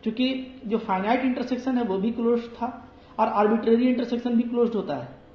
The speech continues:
तो आपको ऐसे ले लेना है कि let क्या एस वन, एस टू, एस थ्री डॉट डॉट डॉट डॉट एस एन, और एन क्या है? tan t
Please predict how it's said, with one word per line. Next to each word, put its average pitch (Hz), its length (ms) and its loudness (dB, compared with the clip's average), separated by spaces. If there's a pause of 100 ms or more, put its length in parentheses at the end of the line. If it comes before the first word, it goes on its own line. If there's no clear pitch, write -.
(540)
तो 247 60 -4
आपको 214 440 0
ऐसे 226 300 -2
ले 240 100 2
लेना 196 240 2
है 202 240 -2
कि 247 140 -6
let 196 340 -2 (120)
क्या 220 160 -2 (260)
एस 185 180 -8
वन, 220 420 0 (100)
एस 196 200 -4 (180)
टू, 214 380 -4
एस 185 280 -4
थ्री 202 280 -4
डॉट 190 320 -2
डॉट 190 160 -2
डॉट 185 140 -2
डॉट 190 260 -2
एस 190 260 -4
एन, 139 180 -10 (800)
और 165 120 0
एन 214 220 -2
क्या 220 180 0
है? 247 200 -2
tan 208 240 -2
t 233 100 -4